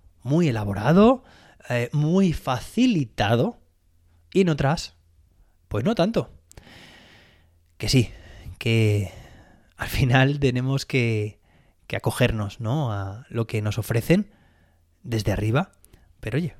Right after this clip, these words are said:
pues también quería yo lanzar este <laughs> grito de guerra. Venga, pues, ¿de qué se trata este A B P para docente? Pues, básicamente que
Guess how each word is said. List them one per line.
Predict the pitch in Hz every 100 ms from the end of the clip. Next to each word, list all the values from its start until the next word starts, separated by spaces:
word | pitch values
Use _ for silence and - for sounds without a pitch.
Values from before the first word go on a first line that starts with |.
| -
pues | -
también | - 104 107
quería | 110 113 113
yo | 110
lanzar | 120 113 - 110 - _ _ _ _
este | - - - - 123 - -
<laughs> | - 135
grito | 147 151 180
de | 143
guerra. | 117 117 104 98 - - - - - - - - - - _ _
Venga, | 117 113 104
pues, | 131 123 120 120 107 - -
¿de | 117 123
qué |
se | 131
trata | 156 151 135
este | - 131 -
A | 127
B | 131 120
P | - 139
para | 143 131 123
docente? | 120 175 202 - 107 - - -
Pues, | - - - - - _ _ _ - - -
básicamente | 113 143 170 180 170 180 185 180 _ _ _ _ _ _
que | - 131 123 120 117 110 110